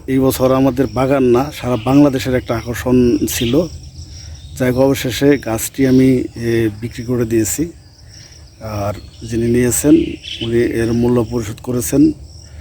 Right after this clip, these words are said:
তিন লক্ষ টাকা। মানে, এই গাছটি আমি তিন লক্ষ টাকা বিক্রি করে দিয়েছি। আপনাদের খেজুরের অবস্থাটা আমি দেখাই। জা-, জানেন যে এটা তিন বাদা খেজুর হয়েছে। আমি চারিদিকে যদি দেখাই, এই দেখেন খেজুরের পরিস্থিতি।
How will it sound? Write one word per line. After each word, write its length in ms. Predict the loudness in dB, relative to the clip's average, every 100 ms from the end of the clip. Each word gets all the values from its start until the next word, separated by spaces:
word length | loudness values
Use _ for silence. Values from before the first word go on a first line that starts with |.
| -20 -16 2
তিন 160 | 4
লক্ষ 260 | 4 0 -2
টাকা। 320 | -2 -2 -4 -4 -18 -20 -16 -6
মানে, 140 | -4
এই 60 | -2
গাছটি 320 | -4 -4 -2
আমি 140 | -2
তিন 200 | 0 0
লক্ষ 200 | -2 -4
টাকা 200 | -6 -4
বিক্রি 240 | -4 -8 -8
করে 180 | -4 -4
দিয়েছি। 440 | -2 -2 -2 -4 -6 -16 -20 -20 -20 -20 -20 -18
আপনাদের 340 | -12 -8 -4 -4
খেজুরের 840 | -4 0 4 6 6 4 2 -2 -10 -16
অবস্থাটা 520 | -6 -2 0 0 0 2
আমি 120 | 2
দেখাই। 320 | 0 -2 -4
জা-, 280 | -4 -10 -12 -18 -20 -6
জানেন 240 | 0 4 4
যে 60 |
এটা 100 | 2
তিন 220 | 4 6
বাদা 240 | 6 4 -2
খেজুর 340 | -2 0 2
হয়েছে। 540 | 2 0 -2 -4 -4 -4 -8 -20 -20 -16 -8
আমি 100 | -6
চারিদিকে 420 | -2 -2 0 2
যদি 160 | 2 2
দেখাই, 400 | 0 -2 -2 -4 -4
এই 120 | -6
দেখেন 260 | -4 -2 -2
খেজুরের 400 | -4 -2 2 0 -2 -16 -20 -20 -20 -20 -20 -20 -20 -20 -20 -20 -20 -20 -2
পরিস্থিতি। 680 | 0 0 -4 -8 0 0